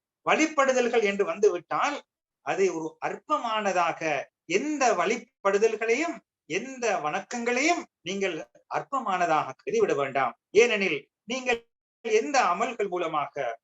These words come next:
உங்களது எந்த நற்செயல்கள் மூலமா சுவர்க்கம் நுழைவீர்கள், நரகத்தை விட்டு பாதுகாக்கப்படுவீர்கள் என்பது அறியாத ஒரு விடயமாக இருக்கிறது. இதன் காரணமாகத்தான்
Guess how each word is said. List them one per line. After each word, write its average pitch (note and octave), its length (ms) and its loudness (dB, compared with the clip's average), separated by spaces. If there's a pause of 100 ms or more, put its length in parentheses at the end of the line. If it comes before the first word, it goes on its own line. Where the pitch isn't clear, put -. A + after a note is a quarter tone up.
உங்களது B3+ 460 -2
எந்த C4+ 320 0
நற்செயல்கள் A#3+ 680 -2
மூலமா G3+ 300 0
சுவர்க்கம் G3 500 -6
நுழைவீர்கள், D#3+ 640 -4 (360)
நரகத்தை C#4+ 520 2
விட்டு A#3 220 -4 (200)
பாதுகாக்கப்படுவீர்கள் A3 1080 0
என்பது F3+ 340 -2 (300)
அறியாத G#3+ 520 -4
ஒரு - 120 -2
விடயமாக D3+ 500 -2
இருக்கிறது. C3 680 -8 (320)
இதன் A3+ 200 4
காரணமாகத்தான் F3 840 2